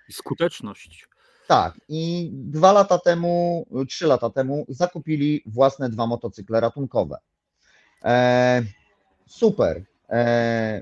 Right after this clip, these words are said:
Speaker 2: później, e, kolejnym naszym takim dzieckiem, e, jest, był projekt, y, oddolna inicjatywa, e, jednego z naszych, mm,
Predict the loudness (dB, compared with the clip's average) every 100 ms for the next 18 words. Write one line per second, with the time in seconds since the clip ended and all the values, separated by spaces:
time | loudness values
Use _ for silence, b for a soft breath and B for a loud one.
0 | -10 -4 -2 0 0 2 2 2 -2 -4
1 | -4 2 2 2 0 -2 -2 -2 -4 -6
2 | -6 -6 -4 -2 -2 -4 -6 -4 -4 -8
3 | _ _ _ -2 2 2 2 0 -2 -2
4 | 4 4 4 -2 -4 -4 2 4 6 4
5 | 0 _ -4 0 2 2 0 0 -4 -4
6 | -6 -4 -4 4 4 4 0 -2 -4 -2
7 | -4 -2 0 4 4 2 _ _ _ 0
8 | 2 2 0 0 2 0 0 -4 -4 -8
9 | -8 -10 -12 -10 -12 -14